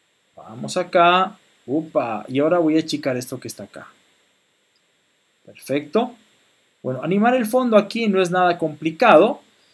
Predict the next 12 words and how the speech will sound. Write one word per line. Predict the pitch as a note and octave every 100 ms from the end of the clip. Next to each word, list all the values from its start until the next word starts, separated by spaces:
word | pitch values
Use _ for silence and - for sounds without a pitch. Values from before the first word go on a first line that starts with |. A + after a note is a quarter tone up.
| _ _ _
Voy | B2+ D3+ D#3+
a |
dar | D#3 E3
un | E3
clic | D#3 E3 D#3
aquí | C3+ D#3+
sobre | D3+ - F3 E3+ D#3+ D#3 D3+ B2+
el, | B2 A#2 A2 G#2+ A#2+
sobre | - - C#3 B2+ B2 A#2
el, | A2+ A2 G#2 G2 E2+
el, | A#2+ G#2+ G2+ G2 F#2+ F2+ D2+ _ _ _ _ _ _
el, | B2 G#2+ G#2+ G#2 G#2